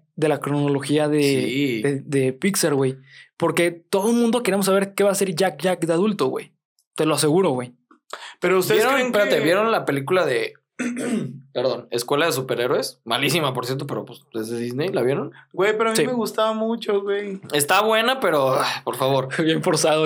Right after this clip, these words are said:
Speaker 1: Ah, sí está buena, güey.
Speaker 2: Es que, <laughs> no, la neta no, güey, sí está muy mala.
Speaker 3: Ay, güey. Bueno, es que yo la
Speaker 2: Sí.
Speaker 3: veía, la veía de niño, güey. Para mí era lo máximo,
Speaker 1: Sí,
Speaker 3: el cabrón
Speaker 1: güey.
Speaker 3: que brillaba en la oscuridad, güey.
Speaker 2: <laughs> No, el que
Speaker 3: Pero
Speaker 2: se hacía cuyo, el que se derretía, güey.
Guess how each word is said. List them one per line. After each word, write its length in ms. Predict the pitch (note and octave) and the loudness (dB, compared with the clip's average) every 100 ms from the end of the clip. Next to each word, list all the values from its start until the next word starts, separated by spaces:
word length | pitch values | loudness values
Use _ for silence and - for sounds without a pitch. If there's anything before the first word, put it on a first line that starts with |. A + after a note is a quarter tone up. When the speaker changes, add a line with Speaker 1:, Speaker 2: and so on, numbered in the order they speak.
| D3+ G#3+ | 2 2
Speaker 1:
Ah, 140 | A#3+ A#3+ | 2 2
sí 80 | |
está 200 | C#4 D4 | 2 2
buena, 380 | G#3 E3+ F3 D3+ | 4 2 2 2
güey. 240 | D3+ G3+ G3+ | 2 2 2
Speaker 2:
Es 200 | A#3+ B3+ | 2 2
que, 220 | D#4 F4 | 2 0
<laughs> 640 | D4+ A3+ A#3+ E3 - F3 F3 | 0 -4 -4 -2 -2 0 0
no, 140 | F3 | -2
la 120 | D#3+ | 0
neta 220 | D3 C#3+ | -2 -2
no, 120 | C3 G#2+ | -4 -6
güey, 140 | G2+ | -10
sí 60 | G#2+ | -10
está 140 | A2+ A2 | -8 -8
muy 100 | A2 | -4
mala. 240 | E3 D#3 | 0 2
Speaker 3:
Ay, 140 | D3+ D3+ | 2 2
güey. 120 | F3+ | 0
Bueno, 200 | G3 B3 | 2 2
es 80 | B3 | 2
que 280 | C#4 A#3+ F#3+ | 0 0 -2
yo 180 | G3+ A3+ | 0 2
la 100 | A#3+ | 4
Speaker 2:
Sí. 60 | |
Speaker 3:
veía, 240 | A3 G3 G3 | 4 4 4
la 140 | E3+ | 2
veía 180 | E3 D#3+ | 2 4
de 100 | E3+ | 2
niño, 360 | E3+ F3+ F3 F3 | 0 -2 -2 0
güey. 180 | F3+ E3+ | 0 0
Para 180 | D3 C3+ | -2 0
mí 80 | |
era 80 | D3 | 0
lo 120 | D3+ | 0
máximo, 420 | C#3+ D3 D#3 F#3+ E3+ | 0 0 0 0 2
Speaker 1:
Sí, 60 | |
Speaker 3:
el 60 | D3+ | 2
cabrón 180 | C#3+ C#3 | 2 2
Speaker 1:
güey. 160 | C3+ | 2
Speaker 3:
que 80 | C3 | 2
brillaba 320 | D#3+ D3+ D#3 | 0 0 2
en 80 | F3+ | 2
la 60 | D3+ | 0
oscuridad, 580 | - D3+ C#3+ C#3+ D#3+ E3+ | 0 -2 0 2 2 2
güey. 160 | F3+ G3 | 2 0
Speaker 2:
<laughs> 480 | - - C#4 F#3 | -2 -2 0 0
No, 180 | E3 E3+ | 0 2
el 60 | G3 | 2
que 40 | G3 | 2
Speaker 3:
Pero 140 | G3+ G3 | 2 2
Speaker 2:
se 40 | |
hacía 320 | D#3+ F3+ F3+ | 2 0 -2
cuyo, 340 | - F#3 F#3 D#3+ | -4 -4 0 0
el 80 | D#3+ | 0
que 80 | F3 | 2
se 160 | F3 | 4
derretía, 360 | E3 D3+ D3+ F3 | 4 2 2 2
güey. 160 | D#3 | 0